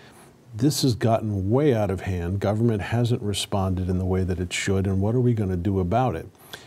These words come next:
So we've been looking, I serve on the Judiciary Committee as well, and the Judiciary Committee has been taking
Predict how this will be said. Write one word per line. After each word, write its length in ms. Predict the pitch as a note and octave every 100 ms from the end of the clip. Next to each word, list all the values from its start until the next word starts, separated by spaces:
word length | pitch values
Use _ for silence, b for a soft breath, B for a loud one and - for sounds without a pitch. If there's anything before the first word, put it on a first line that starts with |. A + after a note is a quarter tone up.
| B B
So 200 | - -
we've 320 | C#3 D3 F3+ -
been 200 | E3 D#3
looking, 420 | G3+ E3+ C#3 B2
I 80 | A#2
serve 320 | - D3+ C#3+
on 140 | C#3+
the 80 | C3+
Judiciary 640 | A2 A#2 D3 - A#2+ G#2+
Committee 340 | G2 - G2+ G2+
as 140 | G2
well, 240 | F#2 F#2 G#2+
and 80 |
the 80 | G#2+
Judiciary 640 | G2 G2 C#3 C#3 A#2 A2 G#2
Committee 340 | - G2+ G#2+
has 140 | A2 G2
been 160 | G#2
taking 400 | G2 A2+ A2 G2+